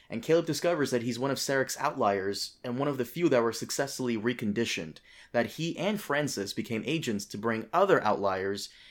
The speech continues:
using a pill to subdue their memories. So that thing they keep taking over and over again, that's actually to,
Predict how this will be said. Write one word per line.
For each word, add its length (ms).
using 260
a 60
pill 240
to 80
subdue 360
their 140
memories. 580
So 580
that 280
thing 180
they 80
keep 220
taking 400
over 200
and 80
over 260
again, 260
that's 160
actually 400
to, 680